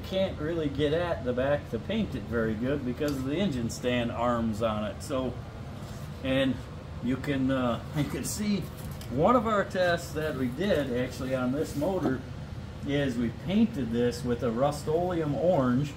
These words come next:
and waited until the next day, and we hit clear coat on it, went to clear it to give it a nice, uh, gloss to fill, fill in some of the pits, and it wrinkled the paint up in the backside right here. So, um,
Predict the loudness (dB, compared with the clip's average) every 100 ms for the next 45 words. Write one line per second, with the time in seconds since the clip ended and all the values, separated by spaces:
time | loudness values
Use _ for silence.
0 | -8 -10 -8 -2 2 2 4 2 2 2
1 | 2 2 2 2 2 2 2 4 2 0
2 | -4 -2 0 0 -2 -4 0 0 2 0
3 | 0 -4 -2 4 4 4 6 6 6 4
4 | 4 2 0 -4 -10 -10 -2 2 2 2
5 | -2 0 2 4 6 4 2 0 2 2
6 | 4 6 6 4 0 2 2 6 8 8
7 | 6 2 -4 -4 2 2 2 -2 0 2
8 | 2 0 0 0 0 0 0 0 0 -2
9 | 0 -2 0 4 4 4 0 -2 -2 -6
10 | -10 -10 -10 -10 -4 -2 0 4 6 6
11 | 4 2 2 2 0 6 8 8 6 -2
12 | 0 0 0 -2 -2 -2 0 0 0 -4
13 | -2 -2 -2 -6 -8 -8 -4 2 2 2